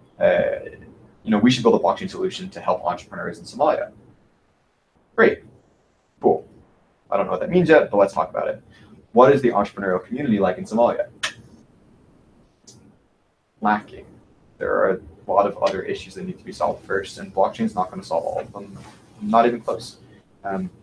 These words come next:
so again, we just need to focus on what it can do, and the more we build with what it can do, the more it will be able to do.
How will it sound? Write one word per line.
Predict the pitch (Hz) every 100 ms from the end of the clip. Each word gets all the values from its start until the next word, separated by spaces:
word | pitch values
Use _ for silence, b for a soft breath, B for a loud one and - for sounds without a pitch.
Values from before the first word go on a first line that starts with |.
| _ _ _ -
so | 104
again, | 95 107
we | 98
just | 104
need | 107
to | 104
focus | - 101 - 98
on | 95
what | 98
it | 95
can | 98
do, | 98 127 214 B B B _
and | - 98
the |
more | 95 95 120
we | 117 104
build | 98 101 98
with | 92
what | 98 95
it | -
can | 98 110
do, | 120 127
the | 120 92
more | 92 92 90
it |
will | 90
be | -
able | - -
to | -
do. | -